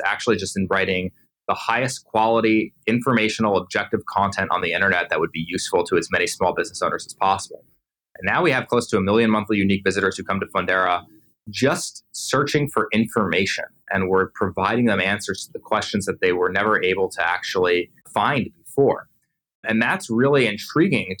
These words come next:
to a lot of our lender partners, because all of a sudden there are all these people who are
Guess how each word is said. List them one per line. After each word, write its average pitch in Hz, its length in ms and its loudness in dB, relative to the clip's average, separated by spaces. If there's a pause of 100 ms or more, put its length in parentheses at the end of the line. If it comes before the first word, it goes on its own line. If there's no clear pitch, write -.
to 98 220 4
a 98 120 2
lot 101 200 2
of 98 80 -2
our 90 120 0
lender 151 240 2
partners, - 540 -8
because 104 220 -2
all 120 260 0
of 104 80 -4
a - 20 -4
sudden 160 400 0
there 107 120 2
are 104 60 4
all 104 140 2
these 104 140 -6
people 110 500 2
who 107 180 4
are 92 380 2